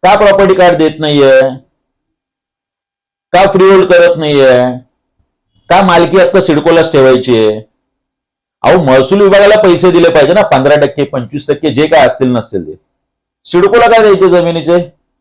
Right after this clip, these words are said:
जर जमीन नियमित होणार असेल तर? हा प्रश्न आहे ना. मग द्या महसूल विभागाने हे करावं. काय महसूल विभागाचा रेट आहे तो?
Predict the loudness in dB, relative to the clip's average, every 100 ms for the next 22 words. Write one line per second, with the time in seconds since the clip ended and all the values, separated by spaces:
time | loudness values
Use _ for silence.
0 | _ -4 -2 0 -2 -2 -4 -4 -4 -2
1 | 0 -2 -2 -4 -4 -8 _ _ _ _
2 | _ _ _ _ _ _ _ _ _ _
3 | _ _ _ _ _ _ _ _ _ _
4 | _ _ _ -4 -2 -2 -2 -2 0 2
5 | 2 2 0 -2 -6 _ _ _ _ _
6 | _ _ -8 -4 0 2 2 0 0 0
7 | 2 2 2 0 2 2 2 2 0 0
8 | -2 -2 -2 2 2 2 2 2 2 0
9 | 0 -2